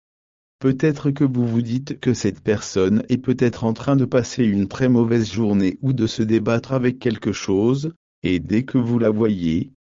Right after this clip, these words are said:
que vous l'anticipez et que vous vous dites que cette personne est peut-être en train de traverser quelque chose,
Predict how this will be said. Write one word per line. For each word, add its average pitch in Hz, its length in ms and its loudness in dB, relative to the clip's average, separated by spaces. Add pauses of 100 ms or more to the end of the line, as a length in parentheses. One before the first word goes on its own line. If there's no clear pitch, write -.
(180)
que 127 80 2
vous 104 220 2
l'anticipez 110 920 -2
et 143 100 2
que 139 140 0
vous 120 220 0
vous 117 160 0
dites 131 360 -6
que 127 140 0
cette - 280 -2
personne 104 680 0
est 123 80 2
peut-être 123 480 0
en 113 80 2
train 139 240 0
de 123 100 2
traverser 110 720 -2
quelque 131 340 -2
chose, 123 600 0